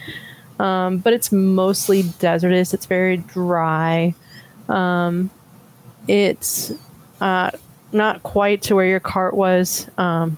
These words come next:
but it's kind of, like, leading the way, and you can hear him calling out for,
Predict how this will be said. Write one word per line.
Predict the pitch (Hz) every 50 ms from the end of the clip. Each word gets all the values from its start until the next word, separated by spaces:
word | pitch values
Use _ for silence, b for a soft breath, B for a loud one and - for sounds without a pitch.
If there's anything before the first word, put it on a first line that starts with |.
| - -
but | 190 185 190
it's | 185 -
kind | - - 202 185 180
of, | 180
like, | 175 175 - - - -
leading | 185 185 185 180 190 180 175
the | 175 170
way, | 170 170 165 165 165 170 170 165
and | 165 170
you | 170
can | 165 - 180 175
hear | 156 170 170 170 170 165
him | 165 165
calling | 160 - - 170 165 170 170 170 165 165
out | 160 156 160 - - - -
for, | 170 165 165 165 170 -